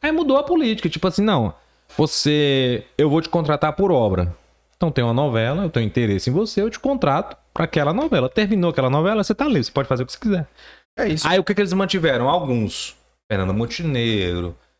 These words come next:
Speaker 1: sei quem. Alguns,
Speaker 2: Isso.
Speaker 1: a Globo tem interesse em continuar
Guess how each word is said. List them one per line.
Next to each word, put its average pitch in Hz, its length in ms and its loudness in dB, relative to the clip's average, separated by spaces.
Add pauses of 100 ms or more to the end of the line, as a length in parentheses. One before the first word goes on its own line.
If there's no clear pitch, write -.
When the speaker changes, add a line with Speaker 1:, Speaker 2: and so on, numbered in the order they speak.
(340)
Speaker 1:
sei 110 100 -2
quem. 110 480 -2
Alguns, 139 800 0
Speaker 2:
Isso. 107 140 -12
Speaker 1:
a 127 140 0
Globo 127 260 0
tem 139 200 0
interesse 139 500 0
em 147 40 0
continuar 127 720 -2